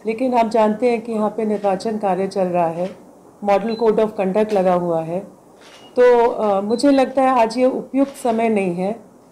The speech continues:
अपनी प्राथमिकताएं बताने का।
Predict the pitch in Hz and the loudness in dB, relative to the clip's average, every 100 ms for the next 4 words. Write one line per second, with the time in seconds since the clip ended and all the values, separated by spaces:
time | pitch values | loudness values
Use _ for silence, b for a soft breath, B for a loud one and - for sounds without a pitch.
0 | - 220 226 320 302 233 202 202 196 - | -8 -6 2 2 4 2 2 -2 -6 -8
1 | 208 196 196 202 - 185 185 165 165 165 | -6 -4 -2 -4 -6 -8 -6 -6 -6 -8
2 | 190 214 | -10 -10